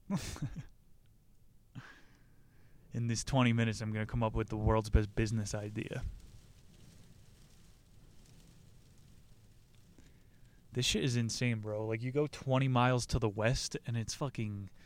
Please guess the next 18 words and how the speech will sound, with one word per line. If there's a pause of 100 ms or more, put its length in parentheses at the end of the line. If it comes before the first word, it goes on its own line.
(1200)
this
is
snow
instead
of,
uh,
sand. (320)
Weather
talk
with
Nick. (2000)
Socrates,
"To
find
yourself, (760)
think
for
yourself."